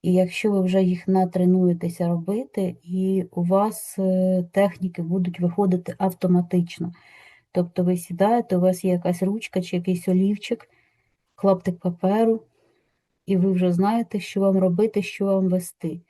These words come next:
І задача підготувати, мати у своєму арсеналі кілька технік, які точно вам допомагають.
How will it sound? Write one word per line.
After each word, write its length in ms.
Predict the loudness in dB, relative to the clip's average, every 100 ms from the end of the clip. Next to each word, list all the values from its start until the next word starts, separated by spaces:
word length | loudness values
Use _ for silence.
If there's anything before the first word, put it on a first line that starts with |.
| _ -20 _ _ -6
І 340 | -2 0 -2 -4
задача 500 | -2 2 2 0 -2
підготувати, 840 | 0 0 -2 -2 -2 -2 -2 0
мати 380 | 2 0 0 -6
у 100 | -8
своєму 520 | -2 0 2 4 4
арсеналі 720 | 2 -6 -6 -2 -2 -2 -4 -6
кілька 460 | -4 -4 -2 -4
технік, 600 | -4 -4 -4 -4 -8 -8 _ -20 -20 _
які 260 | -2 -2 -2
точно 540 | 0 0 0 -2 -2
вам 260 | 2 2 2
допомагають. 960 | -2 0 2 2 0 -8 -10 -14 -16